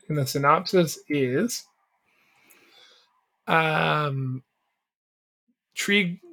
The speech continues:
Gleldman discovers that dying over and over was surprisingly easier than the dangers that lie ahead. So she, like, figures it out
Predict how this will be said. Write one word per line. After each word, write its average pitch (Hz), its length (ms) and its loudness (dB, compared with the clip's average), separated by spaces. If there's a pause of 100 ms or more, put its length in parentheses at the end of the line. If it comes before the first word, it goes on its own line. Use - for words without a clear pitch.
(120)
Gleldman 170 680 -2
discovers 165 640 0
that 143 240 -4
dying 156 340 2
over 165 200 0
and 156 100 0
over 147 180 -2
was 151 180 -2
surprisingly 147 580 -2
easier 151 440 -2
than 139 160 -4
the 139 80 -2
dangers 139 420 0
that 135 120 0
lie 123 200 0
ahead. 123 380 -2 (300)
So - 160 -6
she, 220 160 2
like, 208 200 4
figures 214 600 -2
it 175 100 2
out 160 240 6